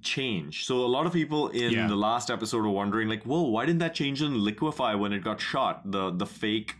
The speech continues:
Speaker 1: LaForge."
Speaker 2: Yeah.
Speaker 1: Like, what happened here? And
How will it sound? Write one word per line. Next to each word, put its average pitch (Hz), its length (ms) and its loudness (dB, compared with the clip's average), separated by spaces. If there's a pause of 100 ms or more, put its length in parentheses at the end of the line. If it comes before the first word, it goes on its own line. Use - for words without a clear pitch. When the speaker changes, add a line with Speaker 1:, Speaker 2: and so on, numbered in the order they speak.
Speaker 1:
LaForge." 98 720 -2 (320)
Speaker 2:
Yeah. 107 360 -2 (240)
Speaker 1:
Like, 117 240 -2
what 123 260 0
happened 160 460 0
here? 101 420 2
And 117 460 -2